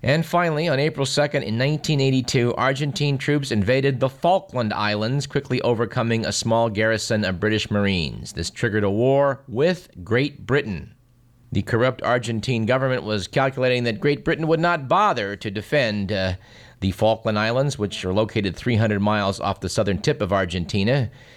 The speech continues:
But they'd been in Great Britain's possession since eighteen thirty-three, and Maggie Thatcher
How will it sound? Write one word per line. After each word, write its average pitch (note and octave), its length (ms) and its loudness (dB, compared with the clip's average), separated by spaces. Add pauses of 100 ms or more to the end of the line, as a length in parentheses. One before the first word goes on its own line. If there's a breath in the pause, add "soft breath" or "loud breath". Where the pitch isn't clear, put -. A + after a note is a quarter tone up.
(220 loud breath)
But F2 140 -6
they'd G#2+ 160 2
been D3 140 2
in C3+ 120 0
Great B2 300 0
Britain's A2+ 300 -2
possession A2+ 600 0
since A#2+ 320 -2
eighteen A#2+ 460 0
thirty-three, C#3 680 0
and G2 240 0
Maggie B2 380 0
Thatcher D#3+ 600 -2